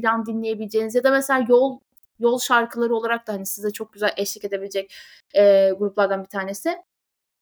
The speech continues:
Ben mesela en çok hatırlıyorum, işte, e, bir, yani, toplu taşımada böyle bir saati fazla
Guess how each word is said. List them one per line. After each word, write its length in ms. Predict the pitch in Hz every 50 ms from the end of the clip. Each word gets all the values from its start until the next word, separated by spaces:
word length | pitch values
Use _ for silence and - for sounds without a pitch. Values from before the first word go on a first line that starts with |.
| _ _ -
Ben 240 | 226 220 254 254 247
mesela 360 | 247 247 247 - 262 254 254 254 -
en 160 | 254 262 254
çok 240 | 254 - 247 - -
hatırlıyorum, 600 | 247 240 - 254 240 247 247 220 202 214 254 262 254
işte, 240 | 208 - - - 233 220 - - - - - -
e, 440 | 214 214 208 208 208 208 208 208 202 - _ _ _ _ _ _ _ _ _ _ _ _ _ _ _ _ _ _ _ _ _ _ _ _ _ _ _ _ _ _ _ _ _ -
bir, 200 | 247 247 233 240 -
yani, 180 | 214 185 180 180
toplu 300 | 233 233 233 - 277 285
taşımada 640 | 302 294 277 - 254 240 226 214 208 214 240 - - _ _ _ _ _ _
böyle 180 | 202 202 202 190 _
bir 240 | 190 185 220 269 269
saati 480 | 254 - - 247 226 226 226 226 240 -
fazla 720 | - 214 208 214 208 208 208 220 226 220 220 214 -